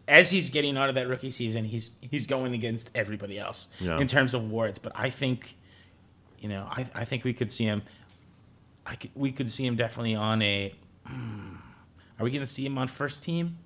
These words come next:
Speaker 2: No.
Speaker 1: We're definitely not
Speaker 2: We're gonna
Speaker 1: gonna
Speaker 2: see him maybe in third
Speaker 1: s-,
Speaker 2: team.
Speaker 1: third team.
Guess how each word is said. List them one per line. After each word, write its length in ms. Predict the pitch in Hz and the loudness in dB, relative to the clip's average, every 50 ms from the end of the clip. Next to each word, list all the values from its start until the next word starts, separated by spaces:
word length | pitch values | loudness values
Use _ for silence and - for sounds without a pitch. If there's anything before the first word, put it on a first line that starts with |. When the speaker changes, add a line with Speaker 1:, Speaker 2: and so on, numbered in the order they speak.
| - - - - - - - - - - - - | -20 -20 -20 -20 -20 -20 -20 -20 -20 -20 -8 -6
Speaker 2:
No. 200 | 85 82 80 80 - - - - - - - - - - | -4 -4 -4 -6 -10 -18 -20 -20 -20 -20 -20 -20 -14 -6
Speaker 1:
We're 160 | 110 113 123 | -2 0 0
definitely 460 | 113 107 - 127 127 123 - 135 120 117 | 0 0 -2 0 0 0 0 0 -2 2
not 60 | 113 | 4
Speaker 2:
We're 60 | 113 | 6
gonna 80 | 127 143 | 8 8
Speaker 1:
gonna 80 | 139 123 | 8 8
Speaker 2:
see 180 | - 143 139 | 8 8 8
him 160 | 135 131 120 | 10 10 10
maybe 220 | 120 120 120 113 107 | 10 8 8 8 8
in 80 | 104 | 8
third 180 | 98 113 117 117 | 8 8 8 8
Speaker 1:
s-, 80 | 110 - | 8 6
Speaker 2:
team. 240 | 98 85 87 87 | 6 6 4 4
Speaker 1:
third 200 | - 131 127 120 | 2 2 0 0
team. 280 | - - 147 147 143 | 0 -2 -4 -4 -4